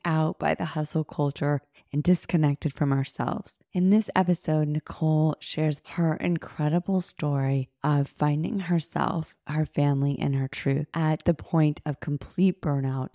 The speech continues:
what she thought was the peak of her career. We dive into Nicole's beautiful and heart-touching story of motherhood. She takes us along her long and painful and deeply vulnerable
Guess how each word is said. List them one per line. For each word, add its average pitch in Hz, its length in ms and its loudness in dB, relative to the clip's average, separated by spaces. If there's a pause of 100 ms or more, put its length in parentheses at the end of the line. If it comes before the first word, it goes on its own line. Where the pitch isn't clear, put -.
what - 180 -4
she 262 140 -2
thought 160 320 4
was 151 160 -2
the 175 140 -8
peak - 420 -8
of 143 160 -6
her 139 120 -4
career. - 540 -8 (300)
We 175 100 -2
dive 160 500 2 (120)
into 143 680 0 (120)
Nicole's 147 760 0
beautiful 185 1160 0
and 143 200 -2
heart-touching 147 1080 -2
story 139 580 -2
of - 180 -6
motherhood. 139 680 0 (120)
She - 180 -14
takes 165 260 0
us 175 160 0
along 147 280 2
her 139 240 -2 (100)
long 160 360 2
and 147 140 -2
painful 147 540 -2
and 139 180 -4
deeply 151 380 -2
vulnerable 139 640 -2